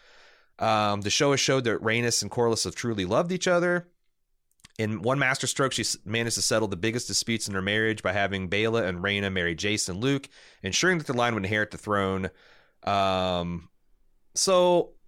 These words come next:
I think this combined, this, this makes me even more convinced that they've had a breach, because, like, if you have been estranged for six years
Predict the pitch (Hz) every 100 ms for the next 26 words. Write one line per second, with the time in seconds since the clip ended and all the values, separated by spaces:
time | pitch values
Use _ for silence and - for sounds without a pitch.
0 | - - _ _ _ - 214 269 175 165
1 | 190 - 156 147 151 135 147 156 160 170
2 | 165 160 151 135 117 117 120 98 90 85
3 | 76 98 82 98 92 90 80 95 90 -
4 | 101 120 104 98 101 101 98 92 - -
5 | - _ - _ _ _ 143 147 160 156
6 | 196 170 151 120 123 107 98 104 92 98
7 | 87 - 87 82 80 82 -